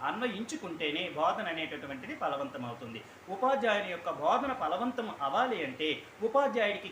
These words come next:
కేవలము విషయ పరిజ్ఞానం మాత్రమే పనికిరాదు. విషయ పరిజ్ఞానంతో పాటు ఆయనకి మనోవైజ్ఞానిక అంశాలు, మనోవైజ్ఞానిక సిద్ధాంతాలు, అభ్యసన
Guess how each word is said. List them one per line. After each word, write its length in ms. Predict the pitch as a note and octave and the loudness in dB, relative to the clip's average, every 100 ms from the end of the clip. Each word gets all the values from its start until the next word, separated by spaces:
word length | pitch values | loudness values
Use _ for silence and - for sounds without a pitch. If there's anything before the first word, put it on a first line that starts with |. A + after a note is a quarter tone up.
| F3+ | 0
కేవలము 460 | F3+ F#3 F3 G#3 | 2 2 0 0
విషయ 300 | A#3 F3 A#3 | -2 -4 -4
పరిజ్ఞానం 640 | A3+ E3+ D#3 D#3 D#3+ D3+ C#3+ | 0 -2 -2 -4 -2 -2 -2
మాత్రమే 400 | C3+ C#3 D3 B3+ | -4 -4 -4 -2
పనికిరాదు. 580 | C#3+ B2+ C3 A#2+ B2+ | -4 -4 -4 -4 -4
విషయ 380 | E3+ D#3+ F#3 C4+ | -6 -6 -2 2
పరిజ్ఞానంతో 800 | C4+ F#3 E3 D#3+ D#3+ D3 C#3+ C#3+ C3+ | 2 0 -4 -2 -2 -2 -2 -2 0
పాటు 460 | A#2+ A#2 C3 F3+ D3+ - - D#3 | -2 -2 -4 -4 -6 -10 -8 2
ఆయనకి 600 | D#3+ D3 C#3 E3+ F3 E3 - | 2 2 -2 -2 -2 -4 -2
మనోవైజ్ఞానిక 800 | F3+ A#3 B3+ F#3+ D#3+ D#3 D#3+ D3+ | 0 2 4 2 2 0 0 0
అంశాలు, 840 | C#3+ C#3+ D3+ D#3 C3 D3+ E3+ - - - E3+ | -2 0 0 2 2 2 -2 -6 -12 -6 0
మనోవైజ్ఞానిక 800 | A3 B3+ A3 E3+ D3+ E3 D#3+ D#3+ | 2 4 4 2 0 -2 -2 -6
సిద్ధాంతాలు, 800 | E3 C#3 F3+ G#3 E3+ C#3+ C#3 E3 - - | -8 -4 0 0 2 2 2 -2 -6 -2
అభ్యసన 500 | D#3+ F#3 F#3+ G#3 F#3 | 0 0 -2 -4 -2